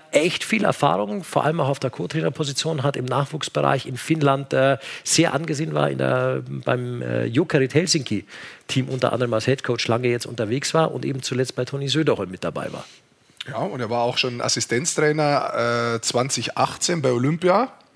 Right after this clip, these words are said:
Speaker 2: von Finnland und bei der Weltmeisterschaft, glaub ich, zwanzig neunzehn oder zwanzig achtzehn auch. Also beiden. Also der war, der, der hat tatsächlich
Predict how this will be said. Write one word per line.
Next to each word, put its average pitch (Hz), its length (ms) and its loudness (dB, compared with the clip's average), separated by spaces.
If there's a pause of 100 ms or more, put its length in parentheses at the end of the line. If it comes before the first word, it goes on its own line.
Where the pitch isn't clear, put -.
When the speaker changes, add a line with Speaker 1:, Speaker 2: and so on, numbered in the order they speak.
(140)
Speaker 2:
von 151 180 0
Finnland 185 540 2
und 185 160 0
bei 165 80 4
der 156 100 4
Weltmeisterschaft, 151 640 0
glaub 147 180 2
ich, - 220 -6
zwanzig 135 280 -2
neunzehn 131 440 -6 (340)
oder 120 220 -2
zwanzig 110 340 -2
achtzehn - 260 -4
auch. - 160 -8 (720)
Also 120 200 -2
beiden. 120 180 4
Also 113 120 -2
der 123 80 2
war, 135 120 6
der, 143 240 4
der 147 140 4
hat 143 60 0
tatsächlich 175 520 2